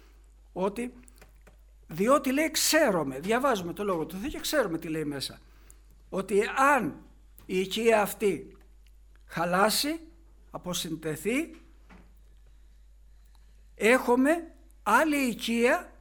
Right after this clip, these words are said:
που έχει φτιάξει ο Θεός για μας. Το πνευματικό σώμα, το ουράνιο σώμα. Γιατί υπάρχουν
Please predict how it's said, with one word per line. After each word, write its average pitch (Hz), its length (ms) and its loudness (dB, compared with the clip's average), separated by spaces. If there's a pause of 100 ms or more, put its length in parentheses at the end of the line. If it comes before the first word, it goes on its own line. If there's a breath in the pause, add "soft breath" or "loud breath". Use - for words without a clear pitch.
(1080)
που 190 80 0
έχει 277 240 -2
φτιάξει 262 380 0
ο 220 80 2
Θεός 254 240 0
για 294 140 2
μας. 240 380 2 (1160)
Το 196 100 -6
πνευματικό 208 640 -4
σώμα, 208 420 4
το 180 100 -4
ουράνιο 269 420 2
σώμα. 190 440 2 (1900)
Γιατί 196 220 -2
υπάρχουν 214 460 0